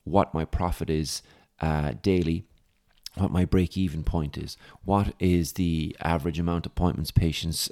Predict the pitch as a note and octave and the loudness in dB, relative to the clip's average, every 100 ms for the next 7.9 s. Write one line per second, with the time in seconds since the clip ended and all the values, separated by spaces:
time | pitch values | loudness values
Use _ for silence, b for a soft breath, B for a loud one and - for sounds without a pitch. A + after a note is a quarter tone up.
0 | - D2+ D2 D2+ - F#2 A2 G#2 - - | -2 0 0 0 0 2 2 0 -4 -2
1 | E2+ - F#2 E2+ - F2 C2 - B B | -4 -2 -2 -2 -2 -4 -2 -8 B B
2 | B B - F#2+ F#2 F#2+ - - F#2+ F2+ | B B -6 0 2 0 -4 -8 -6 -4
3 | F#2 F2 - - F2 E2+ b b b - | -4 -6 -12 -6 -6 -6 b b b 0
4 | E2 D#2+ D#2 D#2 - B - - F2+ F#2 | 2 2 2 -2 -6 B -6 0 2 2
5 | - G2 - F#2 - F2 E2 - E2 G#1 | 0 0 0 -2 0 -2 0 0 0 -2
6 | E2+ - F#2+ F2+ - F2+ E2+ F2 D#2+ D#2+ | -4 -2 0 0 0 0 2 2 2 0
7 | D#2 - E2 - F2+ G2+ G2 D2+ - | -2 -4 -6 -6 -4 -2 -2 -6 -8